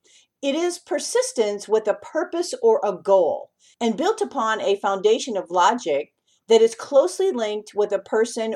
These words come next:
or group's core beliefs. Some of the most successful business people today, as well as throughout history,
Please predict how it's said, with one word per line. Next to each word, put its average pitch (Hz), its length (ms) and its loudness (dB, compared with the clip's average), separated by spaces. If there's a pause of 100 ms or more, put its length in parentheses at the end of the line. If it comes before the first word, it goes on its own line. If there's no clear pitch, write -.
or 320 220 -2
group's 190 460 2 (280)
core 202 300 2
beliefs. - 640 -4 (720)
Some 480 200 0
of 480 80 0
the 294 60 0
most 233 260 -2
successful 226 560 -4
business 220 460 2
people 180 380 -6
today, 175 560 2 (160)
as 370 200 0
well 508 220 2
as 415 80 -2
throughout 226 440 2
history, 160 680 -2